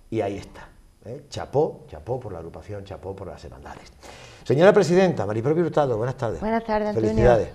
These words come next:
Speaker 2: Gracias.
Speaker 1: ¿Ha respirado ya, no?
Speaker 2: Bueno, sí,
Speaker 1: Ha respirado.
Speaker 2: un poquito.
Speaker 1: Porque claro, cada hermandad está en lo suyo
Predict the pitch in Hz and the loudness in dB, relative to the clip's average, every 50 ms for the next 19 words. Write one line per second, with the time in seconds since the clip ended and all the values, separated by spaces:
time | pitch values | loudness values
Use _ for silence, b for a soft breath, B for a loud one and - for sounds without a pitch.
0 | - - - 165 165 165 - - 190 190 185 - 190 - 175 180 175 180 175 160 | -16 -18 -16 -16 -16 -14 -6 -4 -4 -4 -4 0 2 4 4 6 6 8 8 8
1 | 151 143 135 117 101 95 107 147 190 B B B B B - 233 285 285 269 262 | 8 8 6 6 4 2 -2 -4 -6 B B B B B 0 2 4 4 4 2
2 | 277 269 - - - - 294 294 277 254 233 - - 214 190 87 85 85 - 202 | 0 -2 -6 -14 0 4 4 4 6 4 2 0 -2 -4 -4 -4 -4 -6 -8 -8
3 | - - 220 - 226 262 220 180 247 226 127 120 110 127 113 131 156 170 170 131 | -4 -6 -4 -2 -2 -4 0 0 2 2 2 2 2 0 4 4 6 6 6 4
4 | - B B B B B B - 120 147 180 208 208 208 208 208 208 208 208 175 | 2 B B B B B B 2 6 8 8 8 8 6 4 4 2 2 2 0
5 | 165 143 120 - - 101 92 78 76 76 | 2 2 0 0 -2 -6 -6 -6 -8 -10